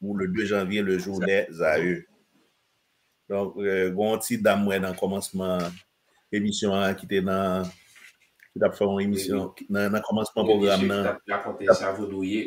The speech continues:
Speaker 2: Mhm.
Speaker 1: Ki t ap rakonte sa ansèt la, e le vodou, se le rapò avèk les
Speaker 2: Mhm.
Speaker 1: ansètres. Sou pa, le Bib la di, onore manman a papa ou.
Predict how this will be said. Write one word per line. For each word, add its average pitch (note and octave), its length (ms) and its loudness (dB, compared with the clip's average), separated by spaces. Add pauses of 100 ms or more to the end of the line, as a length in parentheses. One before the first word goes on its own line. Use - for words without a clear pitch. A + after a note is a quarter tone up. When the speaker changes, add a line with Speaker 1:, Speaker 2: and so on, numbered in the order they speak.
Speaker 2:
Mhm. - 240 -8 (160)
Speaker 1:
Ki - 120 0
t A2+ 60 8
ap A2 100 2
rakonte A2+ 480 6
sa G#2+ 200 10 (160)
ansèt G2 300 2
la, A2 180 10
e C#3 80 6
le G#2+ 120 4
vodou, G#2 360 2
se G#2 300 4 (1120)
le G2+ 160 2
rapò G2+ 320 4
avèk G#2 240 2
les G#2+ 160 4
Speaker 2:
Mhm. G2+ 80 2
Speaker 1:
ansètres. F#2+ 320 -4 (160)
Sou C#3 400 0 (260)
pa, - 380 4 (880)
le C#3+ 540 8
Bib A2 300 -2
la A#2+ 140 8
di, A2 220 2
onore A2+ 340 4
manman G#2 380 2
a G2 80 0
papa A#2+ 400 6
ou. F2 220 0